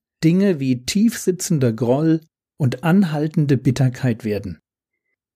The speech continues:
Deshalb die Warnung, gebt dem Teufel keinen Raum. Also nochmal Punkt eins, er will dir Angst machen. Punkt zwei, er will, dass du auf Lehren von Dämonen hörst. Punkt drei,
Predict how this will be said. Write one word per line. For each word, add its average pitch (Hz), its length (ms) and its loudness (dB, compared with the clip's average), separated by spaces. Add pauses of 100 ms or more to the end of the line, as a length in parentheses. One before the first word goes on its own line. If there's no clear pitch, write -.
(120)
Deshalb 214 320 2
die 120 180 0
Warnung, 147 520 0
gebt - 480 -2
dem 113 180 0
Teufel 131 480 0
keinen 139 420 -2
Raum. 127 340 0 (920)
Also 139 160 4
nochmal 151 320 2
Punkt 135 340 -2
eins, 147 500 0 (540)
er 135 160 2
will 147 100 4
dir 180 200 0
Angst 135 340 -4
machen. 113 300 -6 (340)
Punkt 139 460 -2
zwei, 127 400 0
er 147 240 0
will, 156 160 4
dass 156 180 0
du 143 140 -2
auf 127 180 -4
Lehren 151 480 0
von 131 260 0
Dämonen 131 600 2
hörst. 170 500 -2 (500)
Punkt 139 400 -2
drei, 123 540 0